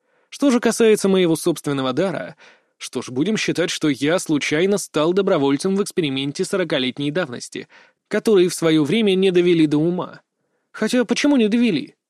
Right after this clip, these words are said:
Да, на Мадиаре исследования по известным причинам давным-давно прекратились, однако, если вспомнить карту, рядом с ним располагалось как минимум два острова поменьше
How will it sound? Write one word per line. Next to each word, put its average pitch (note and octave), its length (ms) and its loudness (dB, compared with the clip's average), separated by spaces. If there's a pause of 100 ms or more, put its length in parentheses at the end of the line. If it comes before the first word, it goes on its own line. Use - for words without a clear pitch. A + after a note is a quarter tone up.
(240)
Да, D#3+ 240 0
на B3+ 100 4
Мадиаре F#3 480 4
исследования F#3+ 680 2
по E3+ 160 4
известным D#3 400 2
причинам G3+ 500 0
давным-давно E3 640 0
прекратились, G3+ 680 -4 (260)
однако, D3 420 -2
если C#3+ 360 0
вспомнить D#3 460 -2
карту, C#3 420 -4 (240)
рядом D#3+ 320 0
с - 80 -6
ним B3 160 2
располагалось G3 720 2
как D#3 200 -2
минимум E3 380 0
два D#3+ 240 -2
острова C3+ 400 -2
поменьше G3 560 -2